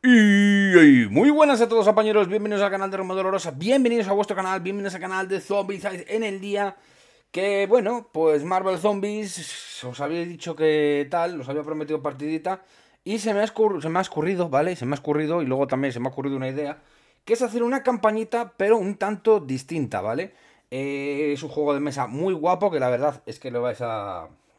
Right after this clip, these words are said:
lo vais a pillar. Bueno, de momento vamos a colocar aquí que hay transeúntes, que hay un transeúnte aquí y otro transeúnte aquí, ¿vale? De momento vamos a colocar eso. ¿Y en qué diferencia hay con respecto de las campañas normales? Porque este juego es un juego de campaña.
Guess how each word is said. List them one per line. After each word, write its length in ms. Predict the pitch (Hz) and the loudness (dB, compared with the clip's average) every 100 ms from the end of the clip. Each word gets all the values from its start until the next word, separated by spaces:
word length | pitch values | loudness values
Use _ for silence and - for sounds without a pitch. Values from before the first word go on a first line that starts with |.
| - | -20
lo 120 | 107 110 | -8 -6
vais 160 | - | -6
a 80 | 127 | -6
pillar. 140 | 139 | -6
Bueno, 140 | 120 98 | -6 -8
de 60 | |
momento 260 | 101 127 131 | -8 -8 -8
vamos 160 | 135 123 | -8 -6
a 40 | |
colocar 320 | 123 117 127 | -6 -4 -6
aquí 320 | 113 123 110 _ _ _ _ _ | -8 -10 -14 _ _ _ _ _
que 100 | 120 | -6
hay 200 | 113 - _ | -6 -10 _
transeúntes, 560 | 123 117 101 143 165 165 | -8 -8 -6 -8 -6 -10
que 80 | 123 | -10
hay 60 | |
un 100 | 113 | -10
transeúnte 460 | 107 113 120 110 107 | -10 -10 -12 -10 -10
aquí 340 | - 120 - _ _ _ _ - | -10 -14 -18 _ _ _ _ -14
y 40 | |
otro 160 | 107 110 | -10 -10
transeúnte 400 | 104 95 101 98 | -10 -12 -12 -12
aquí, 260 | - 196 208 | -12 -12 -10
¿vale? 220 | - 180 | -8 -8
De 80 | 87 | -8
momento 260 | 92 101 | -12 -8
vamos 160 | 110 107 | -8 -8
a 80 | 104 | -8
colocar 340 | 104 95 104 | -10 -8 -8
eso. 240 | 147 196 190 _ _ _ _ - _ _ _ _ _ _ | -8 -10 -14 _ _ _ _ -20 _ _ _ _ _ _
¿Y 100 | 190 | 0
en 160 | 214 202 | 2 2
qué 140 | 262 | 2
diferencia 580 | 277 247 247 233 226 226 | 4 4 2 0 2 2
hay 160 | 220 | 0
con 180 | 196 208 | -4 -4
respecto 440 | 185 175 196 190 190 | -4 -6 -6 -4 -4
de 80 | |
las 180 | 180 170 | -4 -6
campañas 460 | 175 156 175 165 151 | -8 -6 -6 -6 -6
normales? 360 | 151 185 180 | -6 -4 -6
Porque 140 | 139 139 | -8 -10
este 140 | 139 | -8
juego 180 | 143 156 | -2 -2
es 60 | 139 | -2
un 80 | |
juego 200 | 131 147 | -4 -4
de 120 | 139 135 | -2 -4
campaña. 460 | 135 196 156 87 | -2 -2 -2 -8